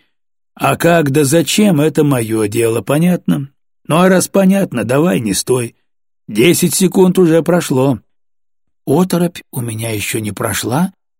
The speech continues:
я напялил на голову кепку, схватил кружку и быстро пошагал по указанному адресу.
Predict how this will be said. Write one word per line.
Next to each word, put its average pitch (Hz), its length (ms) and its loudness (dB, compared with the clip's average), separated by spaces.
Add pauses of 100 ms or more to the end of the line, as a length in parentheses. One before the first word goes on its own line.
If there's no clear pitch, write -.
(120)
я 165 200 0
напялил 120 560 -2
на 110 180 -6
голову 104 420 -2
кепку, - 540 -4 (160)
схватил 123 520 -2
кружку 185 580 -2 (240)
и - 100 -2
быстро 190 560 -2
пошагал 127 600 -4
по - 120 -6
указанному 107 760 -4
адресу. 98 500 -6